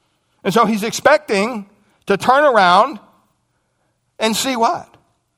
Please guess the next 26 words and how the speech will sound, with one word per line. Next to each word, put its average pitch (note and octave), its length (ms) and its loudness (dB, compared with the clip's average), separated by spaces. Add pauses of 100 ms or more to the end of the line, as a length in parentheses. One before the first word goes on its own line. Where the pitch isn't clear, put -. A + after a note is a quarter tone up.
(460)
A C#4+ 80 6
majestic F#3 580 -2
lion, D#4 560 -2 (460)
just G#3 180 -4
like A#3+ 180 0
any E4+ 240 0
of A3 120 0
us F3 180 -2
would. A#2+ 300 -4 (920)
But G#3+ 140 2
he A3+ 120 -4
turns C#4 340 0
around C4+ 260 2
and G#3+ 140 -2
what D4 180 0
does A3+ 160 -2
he G#3+ 120 -4
see? D#4+ 340 -2
It F#3 120 -4
tells F#4+ 360 -2
us. B2 180 -10 (520)
He B3 100 -8
says, C#4 260 0 (280)
"I A#3+ 120 2
saw C4+ 400 2
a A#3 40 0